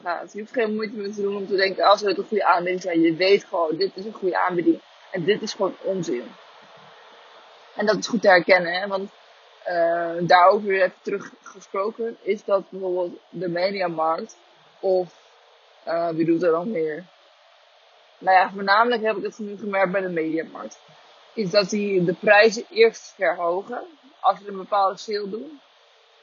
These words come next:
En dan doen ze de korting af, hè. En dat hoor je heel veel mensen zeggen als het gaat over korting. Dat ze zeggen, "Ja, maar ze verhogen allemaal gewoon de prijzen." Dan is het, voelt het gewoon als korting. Ja, ik kan je wel echt vertellen dat bijna geen merken dat doen.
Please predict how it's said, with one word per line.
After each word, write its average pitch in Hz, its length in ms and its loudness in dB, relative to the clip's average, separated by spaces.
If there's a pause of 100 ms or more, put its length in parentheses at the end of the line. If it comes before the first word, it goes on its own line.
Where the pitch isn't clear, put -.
En 220 180 4
dan 208 260 6
doen 226 140 -6
ze 226 100 -14
de 220 100 -10
korting 196 300 -8
af, 175 220 -8
hè. 202 200 -8 (340)
En 202 120 -10
dat 208 120 -4
hoor 208 180 -2
je 202 100 0
heel 220 280 -4
veel 233 100 -12
mensen 220 300 -8
zeggen 196 240 -6
als 190 120 -4
het 202 140 -20
gaat 190 220 0
over 190 220 -2
korting. 180 260 0
Dat 170 100 0
ze - 60 -20
zeggen, 185 180 -4
"Ja, 175 100 6
maar 175 120 -2 (160)
ze 202 160 -8
verhogen 214 400 6
allemaal 220 340 6
gewoon 240 180 -10
de 226 80 -8
prijzen." 240 440 -2
Dan 165 180 -12
is 196 60 -16
het, 202 160 -16 (480)
voelt 240 180 -10
het 220 140 -14
gewoon 254 160 -4
als 254 180 -6
korting. - 340 -6 (880)
Ja, 160 140 2
ik 196 140 0
kan 226 120 4
je 214 60 4
wel 226 100 4
echt 214 180 0
vertellen 202 480 -6
dat 180 240 -10
bijna 233 360 4
geen 220 240 -4
merken 190 320 0
dat 175 160 -4
doen. 160 280 -8